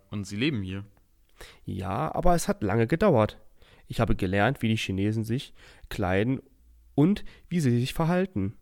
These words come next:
Speaker 2: um es ihnen gleich zu tun. Jetzt nehmen Sie mich an als einer von ihnen.
Speaker 1: Da mussten Sie sicher viele Ihrer alten Gewohnheiten ablegen. Ist das nicht wahnsinnig schwer?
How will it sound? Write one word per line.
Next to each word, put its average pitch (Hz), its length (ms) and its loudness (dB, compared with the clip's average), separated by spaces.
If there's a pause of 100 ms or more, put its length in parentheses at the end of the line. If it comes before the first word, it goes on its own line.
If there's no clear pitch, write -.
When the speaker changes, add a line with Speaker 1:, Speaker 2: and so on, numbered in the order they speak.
(340)
Speaker 2:
um 156 160 2
es - 200 -2
ihnen 139 200 0
gleich 120 260 2
zu - 140 -8
tun. 104 300 -8 (680)
Jetzt - 300 -4
nehmen 123 220 4
Sie 120 100 -2
mich 120 300 0 (280)
an 143 360 -2 (200)
als - 260 -6
einer 101 200 -2
von - 180 -2
ihnen. 113 340 2 (960)
Speaker 1:
Da 117 140 -4
mussten 139 380 -6
Sie 113 140 -6
sicher 113 340 -6
viele 147 480 -2
Ihrer 104 260 -6
alten 110 260 -8
Gewohnheiten 107 480 -8
ablegen. 98 500 -10 (380)
Ist - 200 -16
das - 160 -14
nicht 120 340 -14
wahnsinnig 120 720 -6
schwer? 117 400 -6